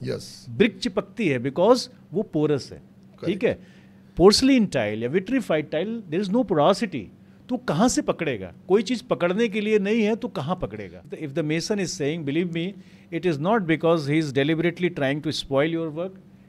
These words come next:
Speaker 2: He is saying simply because he has not been educated।
Speaker 1: करेक्ट सर।
Speaker 2: So now you understand it।
Speaker 1: या।
Speaker 2: Try to share this knowledge with others।
Speaker 1: श्योर सर।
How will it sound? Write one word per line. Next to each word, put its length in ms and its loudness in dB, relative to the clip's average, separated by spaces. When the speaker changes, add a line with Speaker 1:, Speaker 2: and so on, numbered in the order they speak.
Speaker 2:
He 60 -2
is 80 -4
saying 400 4
simply 580 -2
because 500 0
he 120 0
has 140 2
not 260 -4
been 200 -6
educated। 480 -12
Speaker 1:
करेक्ट 220 -20
सर। 360 -14
Speaker 2:
So 60 -4
now 140 0
you 220 0
understand 460 2
it। 180 -2
Speaker 1:
या। 160 -18
Speaker 2:
Try 480 4
to 240 0
share 340 2
this 200 -2
knowledge 360 -6
with 160 -8
others। 400 -12
Speaker 1:
श्योर 220 -4
सर। 220 -14